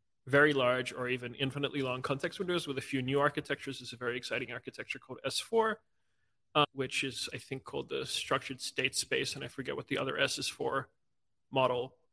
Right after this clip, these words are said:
which generalizes, like, input sequences and, and, and does some really neat stuff, which is exciting. But I still think that, like,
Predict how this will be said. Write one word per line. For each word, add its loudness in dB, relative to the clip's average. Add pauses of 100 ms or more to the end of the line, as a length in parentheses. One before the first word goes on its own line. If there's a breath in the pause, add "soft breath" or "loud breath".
(100)
which 0
generalizes, 2
like, -10
input 0
sequences -6
and, -18
and, -14
and -8
does 0
some -4
really 0
neat -8
stuff, 0 (920)
which 6
is 2
exciting. 6
But 6
I 8
still 0
think -4
that, -2
like, -2